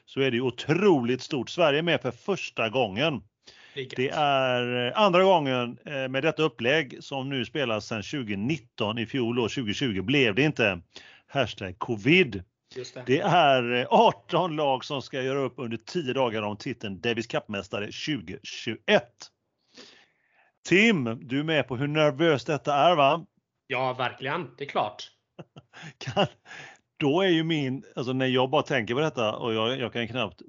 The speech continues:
Speaker 1: se klart. Så kan du minnas en match eller turnering som du upplevt skapat en nervös, alltså där lite obehaglig, lite behaglig ändå känsla? Har du någon sån, Tim?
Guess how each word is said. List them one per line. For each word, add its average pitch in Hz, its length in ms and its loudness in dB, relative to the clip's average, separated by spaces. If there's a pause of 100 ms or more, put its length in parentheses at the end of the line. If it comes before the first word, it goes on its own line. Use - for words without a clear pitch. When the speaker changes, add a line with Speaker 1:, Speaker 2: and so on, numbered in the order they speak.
Speaker 1:
se 135 540 -4 (100)
klart. 147 560 0 (240)
Så 156 200 -8
kan 165 240 2
du 170 120 8
minnas 196 380 6
en 165 120 -4
match 139 340 -4
eller 120 380 -2
turnering 117 440 -2
som 113 220 -6
du 139 160 -2
upplevt 131 440 0
skapat 123 600 -2 (160)
en 127 180 -2
nervös, 120 580 2
alltså 110 180 0
där 127 140 6
lite 117 340 0
obehaglig, 110 800 0
lite 117 240 -4
behaglig 113 840 2
ändå 180 340 0
känsla? 113 400 -6 (540)
Har 131 100 0
du 175 300 -6
någon 180 100 2
sån, 123 260 0
Tim? 123 220 0